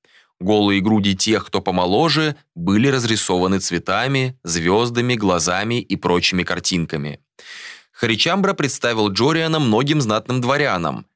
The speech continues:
которым тот исправно отвешивал глубокие поклоны, пока у него не закружилась голова. Он потягивал сок,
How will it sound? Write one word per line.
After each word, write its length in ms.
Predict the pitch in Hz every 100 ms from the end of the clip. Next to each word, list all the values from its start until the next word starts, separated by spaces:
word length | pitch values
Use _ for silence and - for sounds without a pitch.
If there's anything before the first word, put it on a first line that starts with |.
| _
которым 400 | 104 113 107 98
тот 180 | 104 -
исправно 460 | 101 - 101 95 90
отвешивал 680 | 87 95 95 - 87 85 - -
глубокие 540 | 104 113 107 92 92
поклоны, 520 | 98 110 156 110 87 82
пока 240 | 87 95
у 100 | 92
него 220 | 95 95
не 80 | 95
закружилась 580 | 92 104 104 104 95 95
голова. 520 | 107 110 107 76 - _ _ - - _ -
Он 160 | 95
потягивал 560 | 82 90 92 85 85 85
сок, 500 | - 127 160 - -